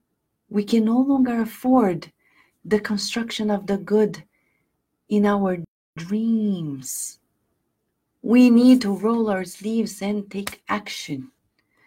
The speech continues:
As one of the messages from the book, The Way, the Truth, and the Life, what are you waiting for? We can no longer afford waiting for other people to do it.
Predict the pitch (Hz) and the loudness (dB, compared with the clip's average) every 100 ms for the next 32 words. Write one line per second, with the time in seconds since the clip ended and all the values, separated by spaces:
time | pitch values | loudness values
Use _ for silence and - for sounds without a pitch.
0 | _ - _ - 226 196 202 233 220 214 | _ -20 _ -2 0 2 2 2 2 0
1 | 202 214 214 220 202 196 190 208 196 196 | 2 0 -2 -6 -4 -6 -6 -6 -4 -4
2 | 165 208 208 - 190 190 202 180 - 202 | -2 -2 -2 -4 -4 -2 -4 -4 -8 -6
3 | 202 185 165 185 208 165 - - _ _ | -6 -6 -6 -2 -2 -4 -10 -20 _ _
4 | _ _ _ _ _ _ _ _ _ _ | _ _ _ _ _ _ _ _ _ _
5 | _ _ _ _ _ _ 208 233 247 208 | _ _ _ _ _ _ -2 2 2 2
6 | 180 185 240 247 - - - - _ _ | 0 -4 0 0 -2 -14 -20 -20 _ _
7 | _ _ _ _ _ _ _ - - 151 | _ _ _ _ _ _ _ -16 -8 -6
8 | 139 127 127 123 131 - - - - - | -6 -6 -6 -6 -8 -12 -16 -16 -14 -12
9 | 131 127 131 139 - - 135 139 135 139 | -8 -6 -6 -10 -12 -10 -6 -6 -6 -10
10 | 147 139 139 - 143 131 135 143 147 - | -12 -10 -12 -12 -10 -10 -8 -8 -10 -20